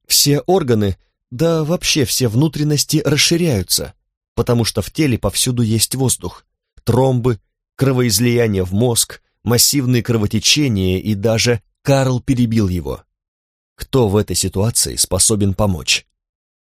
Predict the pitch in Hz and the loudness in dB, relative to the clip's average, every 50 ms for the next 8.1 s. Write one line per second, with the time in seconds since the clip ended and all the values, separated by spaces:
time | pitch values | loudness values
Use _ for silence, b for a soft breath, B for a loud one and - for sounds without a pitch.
0 | _ _ _ - 131 131 117 - - - 131 135 139 - - 151 135 - - 117 | _ _ _ 0 0 2 0 -2 -2 -2 -2 0 0 0 0 0 0 0 2 2
1 | 113 113 110 120 - - 104 - - - 95 90 - - 64 69 - - - 64 | 2 2 0 -2 -2 -4 -8 -6 -4 -2 -2 -2 -2 -4 -6 -4 -4 -4 -4 -4
2 | 62 - _ _ _ _ _ _ _ _ _ _ _ - 92 92 92 92 101 131 | -6 -10 _ _ _ _ _ _ _ _ _ _ _ -4 -4 -2 -2 0 0 0
3 | 139 131 143 135 135 143 131 - 135 110 95 95 104 92 107 107 95 82 76 - | 0 0 0 0 0 0 0 0 0 0 0 0 0 2 0 0 0 -2 -6 -10
4 | - _ _ _ _ _ _ _ _ _ _ _ _ _ _ _ _ - 127 135 | -18 _ _ _ _ _ _ _ _ _ _ _ _ _ _ _ _ -2 -2 -2
5 | 127 - 139 131 123 - - 151 180 202 - - - 127 113 107 104 98 87 73 | 0 0 0 0 0 0 0 0 0 0 0 0 0 0 0 0 0 0 -2 -4
6 | 64 - - _ _ _ _ _ _ _ _ _ _ _ - 113 110 101 95 - | -8 -10 -14 _ _ _ _ _ _ _ _ _ _ _ -2 -2 0 0 0 0
7 | - 90 85 82 90 90 87 90 98 95 - - - - 95 95 87 80 64 57 | 0 -2 -2 -4 -6 -4 -2 -2 -2 0 -2 -4 -4 -6 -6 -6 -4 -4 -6 -8
8 | - - | -10 -16